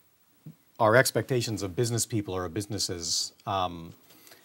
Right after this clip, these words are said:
depend a lot on, on how we set up markets. They depend on what we expect markets to do in our society. And so, so I sort of had a,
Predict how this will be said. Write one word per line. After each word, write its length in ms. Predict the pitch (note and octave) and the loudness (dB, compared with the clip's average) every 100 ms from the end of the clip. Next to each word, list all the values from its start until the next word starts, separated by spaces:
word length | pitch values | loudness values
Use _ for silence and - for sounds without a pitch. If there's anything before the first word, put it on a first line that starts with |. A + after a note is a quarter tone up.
| - | -12
depend 340 | - - D3+ B2+ | -10 0 4 6
a 60 | |
lot 360 | A2+ A#2+ B2 B2 | 6 8 8 8
on, 440 | G2+ G2 F#2+ G2 - | 6 4 4 -2 -2
on 160 | G#2 F#2+ | 0 0
how 220 | F2+ A2 | 4 4
we 100 | G2 | 4
set 240 | F#2 A2+ G2 | 0 0 0
up 160 | F2 | -2
markets. 560 | G2+ G2 G2 F2 - - | 0 0 -2 -10 -8 -8
They 160 | G2+ | -8
depend 240 | F#2 A#2 G#2+ | -6 -4 -2
on 180 | G#2 A2 | -2 0
what 140 | A#2 | 0
we 120 | A2+ | 0
expect 360 | A#2+ - A#2 - | -2 0 0 2
markets 380 | G#2 G2+ G#2 - | 0 0 -2 -4
to 120 | A2 | -4
do 200 | G2+ G2+ | -2 -2
in 80 | F#2 | -4
our 100 | F2 | -8
society. 720 | G#2 - G2+ G2+ F2+ E2+ E2+ - | -10 -8 -6 -6 -8 -14 -16 -12
And 180 | A2 | -8
so, 360 | G2 C3 A2+ G#2+ | -6 -2 -2 -4
so 140 | - A#2+ | -2 0
I 100 | A2 | 2
sort 220 | - C#3 | 2 0
of 60 | |
had 160 | A#2 A#2 | 4 2
a, 100 | G2 | 2